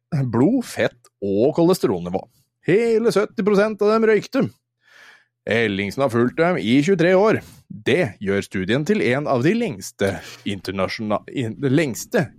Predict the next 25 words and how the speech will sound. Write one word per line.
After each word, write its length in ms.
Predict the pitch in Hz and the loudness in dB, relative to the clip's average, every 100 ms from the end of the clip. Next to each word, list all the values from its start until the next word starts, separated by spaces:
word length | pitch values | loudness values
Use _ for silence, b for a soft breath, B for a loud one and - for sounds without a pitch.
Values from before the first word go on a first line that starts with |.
| - | -10
internasjonalt 640 | 90 95 107 104 127 135 | -6 -4 -2 0 -2 0
sett. 320 | 180 - - _ _ _ _ _ _ _ _ - B B B B B _ - | -2 -4 -16 _ _ _ _ _ _ _ _ -20 B B B B B _ -2
Risikoen 680 | 285 330 208 311 262 311 277 | 0 0 0 0 2 2 2
for 100 | 311 | 2
tidlig 320 | 294 240 202 180 | 4 6 4 4
død 240 | 160 202 | 4 4
og 60 | 247 | 2
den, 160 | 202 175 180 196 160 | 0 2 2 4 0
eh, 200 | - 147 156 | 0 -2 2
for 180 | 185 214 | 0 2
denne 220 | 180 196 | 2 2
gruppa 300 | 123 - 175 | 0 2 2
ble 140 | 170 147 | 4 4
redusert 520 | 185 202 208 143 202 180 | 4 0 0 0 0 0
med 220 | 208 254 | 0 2
førtifire 720 | 160 180 - 330 208 202 151 | 2 0 0 0 2 2 2
prosent, 400 | 247 220 294 - - | 2 2 0 -4 -6
sier 480 | - - 98 87 123 | -6 -6 -6 0 2
Ellingsen. 400 | 120 71 58 90 - B B 104 90 | 2 -2 -10 -14 -12 B B -4 -2
Blant 300 | 87 90 98 | 0 0 2
rådene 460 | 107 104 104 135 143 | 2 2 2 2 2
som 160 | 131 143 | 2 0
ble 120 | 202 | 2
gitt 240 | 202 196 156 | 2 2 2
var 260 | 131 127 | 4 2